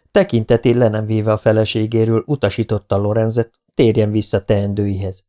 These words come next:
és amikor a vazallus magukra hagyta őket, közelebb intette magához az asszonyt. Megvárta, míg Nikolá megáll előtte, majd kinyújtotta a kezét. A mosoly lefagyott a fiatalasszony ajkáról, és hátralépett. „Játszunk becsületesen, Nikolá.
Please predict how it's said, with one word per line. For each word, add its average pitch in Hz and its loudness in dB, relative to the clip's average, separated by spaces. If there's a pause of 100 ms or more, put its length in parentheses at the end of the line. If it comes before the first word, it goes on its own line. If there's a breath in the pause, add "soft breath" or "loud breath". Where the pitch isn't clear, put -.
(260)
és 185 -2
amikor 170 2
a 131 4
vazallus 135 0
magukra 123 -2
hagyta 117 0
őket, 117 0
közelebb 98 -4
intette 95 -6
magához 92 -8
az 92 -12
asszonyt. - -18 (920)
Megvárta, 117 2
míg 113 0
Nikolá 117 2
megáll 120 0
előtte, 127 -2 (140)
majd 156 0
kinyújtotta 95 -4
a 95 -12
kezét. - -14 (1160)
A - -4
mosoly 175 2
lefagyott 104 0
a 101 -2
fiatalasszony 101 -4
ajkáról, 98 -4
és 104 -10
hátralépett. - -10 (920)
„Játszunk 165 0
becsületesen, 107 0
Nikolá. 92 -8